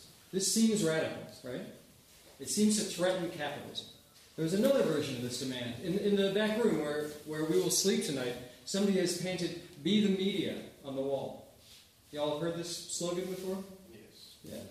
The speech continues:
Speaker 1: we, we have become the media in the U S. And in fact, I heard that indie media Germany is about to shut down. This is a good time to talk about this, right? Become the media. It sounds like a radical demand,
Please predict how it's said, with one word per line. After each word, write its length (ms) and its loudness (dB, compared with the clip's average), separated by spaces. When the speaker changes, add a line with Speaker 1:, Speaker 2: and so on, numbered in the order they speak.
Speaker 1:
we, 180 -4
we 120 2
have 180 0
become 320 0
the 240 2
media 320 -4
in 80 -6
the 60 -2
U 140 -6
S. 440 -8
And 80 -6
in 60 -8
fact, 260 -2
I 60 -2
heard 220 -6
that 180 -8
indie 280 -6
media 300 -6
Germany 420 -8
is 60 -12
about 200 -14
to 60 -16
shut 280 -16
down. 180 -12
This 160 -8
is 120 -6
a 40 -2
good 160 0
time 260 -2
to 80 -6
talk 240 -6
about 320 -16
this, 200 -16
right? 100 -12
Become 340 2
the 80 4
media. 340 4
It 160 -2
sounds 360 2
like 120 0
a 80 0
radical 520 2
demand, 380 -4